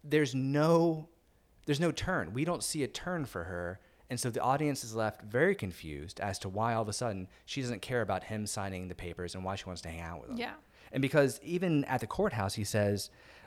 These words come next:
Speaker 1: um, you know, she doesn't wanna be wasting time. And he says, "Wasting time or spending time with me." It's like, my dude, you haven't seen this woman in twenty years of your life. She doesn't wanna see you. She's, she's someone you don't know at this point.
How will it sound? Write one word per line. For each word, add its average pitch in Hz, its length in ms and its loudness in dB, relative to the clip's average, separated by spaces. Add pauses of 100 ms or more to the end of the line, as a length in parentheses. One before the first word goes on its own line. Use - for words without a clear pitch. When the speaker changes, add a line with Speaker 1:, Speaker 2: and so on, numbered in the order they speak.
Speaker 1:
um, 92 460 2 (240)
you 117 80 2
know, 104 100 4
she - 120 2
doesn't 127 120 4
wanna 117 140 4
be 104 80 2
wasting 107 280 2
time. 120 240 -2
And 104 80 0
he 110 120 -2
says, 101 320 -2 (280)
"Wasting 143 460 4
time 107 560 2 (200)
or 104 140 2
spending 127 440 4
time 110 240 2
with 98 120 -2
me." 92 340 -2 (380)
It's 156 180 0
like, 156 180 4
my 147 160 6
dude, 139 440 2 (220)
you 170 140 2
haven't 196 340 4
seen 214 300 4
this 160 180 2
woman 147 240 4
in 143 180 0
twenty 202 540 0
years 175 400 4
of 151 100 4
your 139 160 6
life. 120 480 2
She 196 200 -2
doesn't 208 240 4
wanna 170 160 2
see 247 280 0
you. 92 240 -4 (320)
She's, - 440 0 (160)
she's 196 580 -4
someone 196 260 2
you 160 160 2
don't 143 300 6
know 123 320 0
at - 80 -6
this - 140 -8
point. - 260 -10